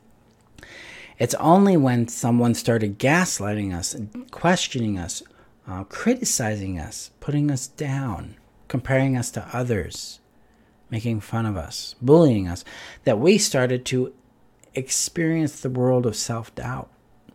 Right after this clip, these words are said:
That's where we started to question the validity of what we feel, what we want, what we need. Am I a real person?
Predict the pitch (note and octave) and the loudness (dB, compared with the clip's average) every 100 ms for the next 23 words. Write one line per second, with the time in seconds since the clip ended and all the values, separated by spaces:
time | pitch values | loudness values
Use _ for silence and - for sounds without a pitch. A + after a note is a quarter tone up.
0 | _ - - _ _ - C#3 A#2 G#2+ B2 | _ -20 -20 _ _ -2 2 2 4 2
1 | A2 G#2+ G#2 A#2 G#2+ - A2+ G#2 A#2 B2+ | 2 0 2 2 2 2 0 0 2 4
2 | C#3+ C3+ B2 A#2 A#2+ A2+ A#2 - D#3 F3 | 4 6 6 6 0 -2 -6 -8 -6 0
3 | E3 A2+ E2+ - - - G#2 G2 G#2+ G#2+ | 2 2 -2 -14 -20 -12 -6 -2 -2 0
4 | C3 D#3 C3+ - E2+ G2 G#2 G#2+ A#2 B2 | 0 2 0 -2 -8 -6 -4 -2 0 2
5 | A2+ G2 F2+ - _ _ _ - - - | 0 -2 -6 -16 _ _ _ -20 -20 -6
6 | A2 A2 A#2+ G#2+ G2 A#2+ A2 - C#3 B2 | 0 2 2 2 0 -2 -4 -6 -4 -4
7 | - F2+ D2 | -4 -8 -10